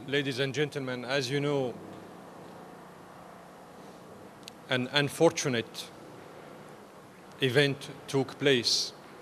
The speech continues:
in the separation line, uh, more specifically in the demilitarized zone in the Syrian occupied Golan, took place where an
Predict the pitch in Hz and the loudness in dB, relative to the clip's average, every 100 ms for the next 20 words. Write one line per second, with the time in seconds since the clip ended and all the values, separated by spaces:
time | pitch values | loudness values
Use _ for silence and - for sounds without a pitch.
0 | - - - - - - - - - - | -18 -18 -18 -18 -18 -18 -18 -18 -18 -18
1 | - - 127 117 - 135 131 135 139 131 | -16 -2 0 2 4 4 6 6 6 2
2 | 117 123 123 123 113 113 117 - - - | 4 4 4 2 -2 -4 -8 -12 -16 -18
3 | - - - - 123 127 123 113 - - | -18 -20 -20 -8 0 4 4 2 0 0
4 | 110 127 123 120 113 117 113 104 131 123 | 0 0 2 2 0 0 0 0 2 2
5 | 117 120 120 110 101 135 117 98 101 - | 2 4 4 4 6 6 4 -2 -8 -14
6 | - - - - - - - - - - | -20 -20 -20 -20 -20 -20 -20 -20 -20 -20
7 | - - - - - - - - - - | -20 -20 -20 -20 -20 -20 -20 -20 -20 -16
8 | - 110 113 127 120 117 - 117 117 107 | -6 -2 0 2 2 2 -2 6 6 6
9 | 113 120 113 104 104 - - 135 - 131 | 4 4 4 0 -4 -10 -2 0 2 6
10 | 131 120 - - - - - - - - | 6 6 4 2 -2 -16 -18 -18 -18 -18
11 | - - - - - - - 113 120 117 | -18 -18 -16 -16 -18 -14 -2 4 6 6
12 | 117 - - - - - - - - - | 4 0 -14 -18 -18 -18 -18 -18 -18 -18
13 | - - - - - - - 120 | -18 -18 -18 -20 -20 -6 -2 0